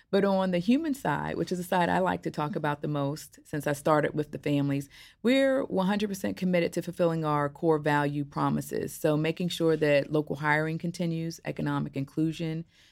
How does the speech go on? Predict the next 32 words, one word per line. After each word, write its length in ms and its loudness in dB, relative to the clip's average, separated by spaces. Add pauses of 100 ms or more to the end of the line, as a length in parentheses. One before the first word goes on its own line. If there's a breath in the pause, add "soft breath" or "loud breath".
(120 soft breath)
that 140 6
we 140 2
build 280 4
a 60 4
third 420 4
of 120 2
our 120 4
housing 540 0
to 100 -10
be 120 0
affordable, 720 0 (540 loud breath)
um, 360 2
and 140 0
also 340 0
create 380 -2
opportunities 640 -4
for 100 -8
families 420 -2
to 100 -10
come 180 -2
back 540 -4
who 80 -2
were 100 0
displaced. 680 -2 (440 loud breath)
Those 360 4
are 280 4
what 180 0
lie 200 2
ahead 300 -2
of 120 -2
us. 320 -2
And 500 2